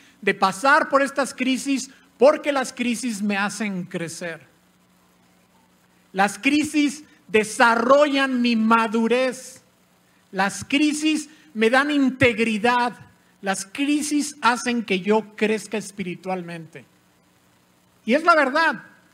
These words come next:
la mejor manera de crecer es mediante un desafío que podemos vencer. No hay otra mejor forma, ¿de acuerdo? Por eso es que Santiago dice que debemos alegrarnos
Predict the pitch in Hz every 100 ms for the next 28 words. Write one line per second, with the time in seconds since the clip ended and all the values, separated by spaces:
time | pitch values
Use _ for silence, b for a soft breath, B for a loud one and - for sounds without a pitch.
0 | _ - 208 220 220 285 302 302 262 262
1 | 269 254 180 208 202 190 254 285 277 -
2 | 226 233 - 214 196 196 196 208 226 254
3 | 233 214 196 180 - 240 254 262 - b
4 | b - 156 180 175 208 220 214 202 -
5 | 139 165 147 147 - 180 165 156 - b
6 | b _ 175 202 226 220 214 214 190 170
7 | 175 160 - 156 147 135 - _ _ -
8 | 165 - 214 220 269 269 b b b -
9 | 226 269 311 - 254 233 220 247 269 262
10 | 262 254 262 220 208 233 269 277 247 214
11 | 208 247 285 294 277 202 -